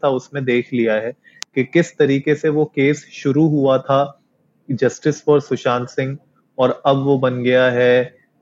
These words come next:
कि, you know, अ, ड्रग फ्री इंडिया। मतलब आप देखो पोलैरिटी कितनी डिफरेंट है। तो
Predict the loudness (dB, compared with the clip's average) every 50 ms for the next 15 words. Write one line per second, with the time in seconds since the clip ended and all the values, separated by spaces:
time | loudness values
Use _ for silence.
0 | _ -2 0 0 2 0 0 0 0 0 -2 -2 -2 -2 -2 -4 -6 -6 -4 -2
1 | 0 0 2 2 2 0 0 0 -2 -2 -4 -6 -8 -10 -10 -8 -2 0 2 2
2 | 2 2 -2 -4 -2 0 0 0 0 -2 -4 -4 -4 -4 -4 -4 -6 -10 -12 -10
3 | -10 -4 0 0 0 2 2 2 2 2 2 2 0 -2 0 0 0 0 0 2
4 | 2 2 4 4 2 2 0 -2 -4 -6 -8 -8 -8 _ _ _ _ _ -6 -4
5 | -4 -2 -2 0 0 0 -2 -4 -4 -4 -6 -4 -4 -6 -6 -6 -6 -8 _ _
6 | _ -20 -20 _ _ _ 2 2 2 2 -2 -8